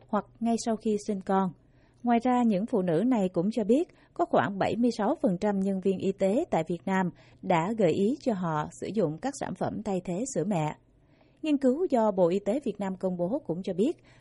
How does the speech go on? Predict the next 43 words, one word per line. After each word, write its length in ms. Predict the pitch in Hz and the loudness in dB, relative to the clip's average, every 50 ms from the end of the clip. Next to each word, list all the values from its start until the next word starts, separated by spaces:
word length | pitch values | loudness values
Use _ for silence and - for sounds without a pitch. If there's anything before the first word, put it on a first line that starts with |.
| _ - | _ -6
rất 160 | 415 415 415 | -6 -4 0
nhiều 160 | 302 233 202 | 0 0 0
công 200 | 202 - 247 220 | 0 -2 -4 -4
ty 160 | - - 220 214 214 - | -2 0 0 0 0 0
sữa 140 | 180 143 | 0 0
ở 200 | 165 233 - - - - | 0 0 -2 -4 -4 -4
Việt 180 | 196 - - | -6 -4 -2
Nam 240 | 190 190 185 180 170 - - - _ _ _ - | -2 0 0 -2 -2 -6 -12 -18 _ _ _ -4
vì 260 | 170 196 190 185 180 | 0 2 4 4 2
lợi 180 | 185 175 160 175 | 2 0 0 2
nhuận 320 | 180 175 160 151 147 - - - - _ _ - | 2 2 2 2 0 -2 -8 -14 -20 _ _ -6
đã 220 | 185 175 160 185 - - | -4 -2 -2 -4 -4 -2
tìm 180 | 233 190 170 - | -2 -2 -2 -2
cách 180 | - 294 330 - - | -4 -4 -4 -6 -6
lách 280 | 262 254 302 - - 240 | -4 -2 -2 0 2 2
luật 180 | 214 185 160 - _ _ _ _ - | 4 4 4 2 _ _ _ _ -4
để 240 | 165 151 117 - - - | -2 0 0 0 -2 -2
quảng 180 | - - 190 | -4 -6 -4
cáo 320 | - - 190 185 247 349 381 - | -4 -4 -2 -2 -2 -2 -2 -2
về 80 | 190 | -2
những 200 | 170 165 156 185 - - | -2 -4 -6 -8 -6 -2
ưu 160 | - 214 202 | 0 0 0
việt 260 | 202 196 175 156 - _ _ _ _ | 2 2 0 0 -2 _ _ _ _
của 300 | - 160 117 107 113 185 - | -2 0 2 2 0 0 -2
các 120 | 277 294 - - | -6 -8 -8 -8
sản 120 | - - | -8 -6
phẩm 240 | - 202 - - 196 | -4 -4 -4 -4 -4
thay 160 | - 202 190 | -4 -6 -6
thế 240 | 180 - 180 208 269 - - | -4 -4 -6 -6 -4 -4 -4
sữa 60 | 156 175 | -4 -2
mẹ, 300 | 190 180 165 147 135 139 - - - - _ _ _ | 0 0 0 0 -2 -4 -6 -16 -20 -20 _ _ _
khiến 320 | - - 254 254 285 370 381 | -2 0 2 2 2 2 2
nhiều 180 | 302 220 185 180 | 2 2 4 4
bà 160 | 175 175 170 | 2 0 0
mẹ 240 | 165 165 156 147 160 | 0 -2 -2 -2 -4
ngộ 200 | 170 165 156 151 | -4 -4 -4 -4
nhận 220 | 165 170 151 160 | -4 -4 -4 -4
rằng 240 | 175 190 185 180 165 - - - - _ | -2 -2 -2 -2 -4 -6 -12 -20 -20 _
cho 160 | - - 196 185 | -4 -4 -4 -2
con 280 | - - 190 180 185 175 | -2 -2 -2 -2 -2 -2
sử 140 | - 175 | -4 -4
dụng 260 | - 180 196 160 151 160 | -2 0 0 0 0 -2
các 160 | - 262 | -6 -6